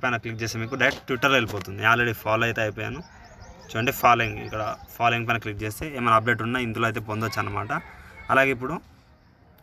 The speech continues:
మీరు ఫాలో అయితే అయిపోయారు. ఫాలో అయిపోయిన తర్వాత next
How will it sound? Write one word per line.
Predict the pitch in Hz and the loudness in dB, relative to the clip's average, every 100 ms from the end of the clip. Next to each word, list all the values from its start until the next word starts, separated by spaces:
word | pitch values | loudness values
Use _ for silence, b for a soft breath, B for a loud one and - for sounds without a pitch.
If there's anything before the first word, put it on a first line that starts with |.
| - - - - - - - - - - - - 120 | -20 -20 -20 -20 -20 -20 -20 -20 -20 -20 -20 -10 0
మీరు | 131 127 | 2 6
ఫాలో | 131 131 | 6 6
అయితే | 127 113 | 4 0
అయిపోయారు. | 98 101 - | -4 -10 0
ఫాలో | 123 131 | 2 4
అయిపోయిన | 120 120 | 0 -2
తర్వాత | 117 117 | -2 -2
next | - | -2